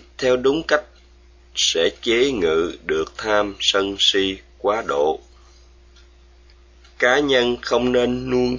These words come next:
chiều phiền não tham sân si. Nuông chiều tham sân si sẽ tạo sự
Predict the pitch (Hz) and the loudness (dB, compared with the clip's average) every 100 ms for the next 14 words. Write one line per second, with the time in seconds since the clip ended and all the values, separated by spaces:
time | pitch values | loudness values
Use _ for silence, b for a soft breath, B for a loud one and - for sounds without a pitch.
0 | - 90 85 78 76 - - 107 90 80 | -6 -4 -4 -4 -8 -16 -12 -2 -2 -2
1 | 76 76 85 110 - - 117 110 110 - | -6 -2 0 -2 -4 -8 -2 -2 0 -2
2 | 113 113 110 117 110 92 - - B B | -2 -2 0 0 0 -4 -10 -20 B B
3 | B B B B B B 123 135 135 131 | B B B B B B 0 2 2 0
4 | 101 92 90 92 127 123 127 123 127 123 | 2 4 2 0 0 2 2 2 2 2
5 | 123 127 127 123 123 - - - - - | 2 2 2 0 -6 -20 -20 -20 -20 -10
6 | - - 87 - 80 78 82 90 - - | -2 2 2 0 0 2 2 0 -4 -6
7 | - 73 76 | -2 0 -2